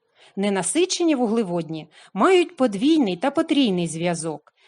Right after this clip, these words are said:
Це робить їх більш активними, тому вони вступають у реакції приєднання. При взаємодії етену з хлором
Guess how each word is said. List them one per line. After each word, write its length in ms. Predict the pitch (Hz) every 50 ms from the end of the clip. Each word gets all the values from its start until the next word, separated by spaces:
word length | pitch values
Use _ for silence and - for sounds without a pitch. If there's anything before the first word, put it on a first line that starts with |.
| _ _
Це 200 | - - - 202
робить 420 | 185 220 330 359 294 262 175 - 190
їх 200 | 170 - - 196
більш 340 | 170 214 233 220 - - -
активними, 760 | - 214 208 - - - 269 233 190 170 160 160 156 160 170 - _ _ _ _ -
тому 300 | - 208 208 220 320 381
вони 200 | 403 381 349 349
вступають 640 | 285 - - 349 262 - 320 302 302 311 302 - _ _ _
у 140 | - 254 349
реакції 680 | 381 339 233 202 190 196 208 - - - - 262 269
приєднання. 920 | - - 269 277 277 302 247 208 226 220 202 175 156 151 151 151 151 - - _ _ _ - - _ _ -
При 140 | 226 262
взаємодії 800 | 269 240 233 294 302 302 294 302 302 254 220 220 196 185 185 196 -
етену 540 | 226 220 214 - - 226 208 190 175 170 165
з 120 | - -
хлором 580 | - - 202 196 233 285 339 330 240 170 165